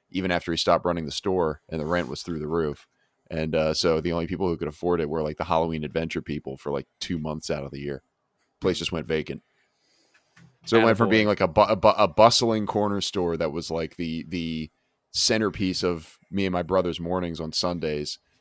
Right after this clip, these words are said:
Speaker 1: uh, to being just, like, an eyesore on the side of the highway,
Speaker 2: <laughs>
Speaker 1: destroying property value and ruining people's perception of the town. Good job, Felix.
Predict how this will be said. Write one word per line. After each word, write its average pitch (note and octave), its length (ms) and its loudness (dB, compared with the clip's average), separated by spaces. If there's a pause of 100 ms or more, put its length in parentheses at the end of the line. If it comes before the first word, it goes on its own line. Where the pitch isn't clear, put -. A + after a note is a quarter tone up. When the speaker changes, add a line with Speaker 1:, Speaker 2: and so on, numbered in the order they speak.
(120)
Speaker 1:
uh, D#2 380 -2
to F#2+ 100 -2
being E2+ 380 -2
just, E2 260 -4
like, E2 120 -4
an E2 120 -6
eyesore F2 540 -2
on D2+ 60 -8
the D2+ 40 -6
side D2+ 260 -2
of D2+ 60 -2
the D2 80 -4
highway, D#2 460 0
Speaker 2:
<laughs> D#2 80 -6
Speaker 1:
destroying - 480 0
property E2 400 0
value D#2 500 0 (300)
and F#2 160 -4
ruining F2 240 0
people's D#2+ 300 -6
perception D#2+ 500 -4
of C#2+ 40 -4
the C#2 80 -6
town. D2 360 -4 (180)
Good F2+ 140 -2
job, C#2 260 -6
Felix. - 480 -10